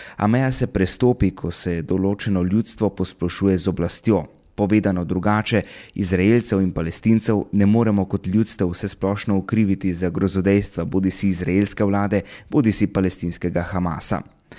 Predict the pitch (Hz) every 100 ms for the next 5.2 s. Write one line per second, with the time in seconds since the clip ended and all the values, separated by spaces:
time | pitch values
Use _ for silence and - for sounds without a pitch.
0 | - - - - 135 127 120 - 120 127
1 | 120 - 104 92 92 - 98 95 90 90
2 | 87 104 107 101 - 90 82 92 90 98
3 | 92 90 90 95 104 98 - 92 87 57
4 | - 80 - 98 - 101 98 92 92 117
5 | 113